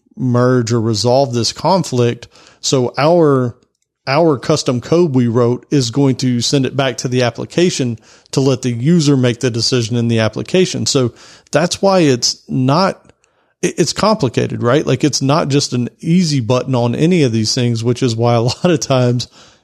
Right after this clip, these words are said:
people will choose not to do the multi-leader thing, because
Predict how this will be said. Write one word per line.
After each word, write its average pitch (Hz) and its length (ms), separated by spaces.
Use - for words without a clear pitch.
people 147 380
will 120 100
choose 131 340
not 135 280
to 143 80
do 127 160
the 117 80
multi-leader 127 600
thing, 120 280
because 123 360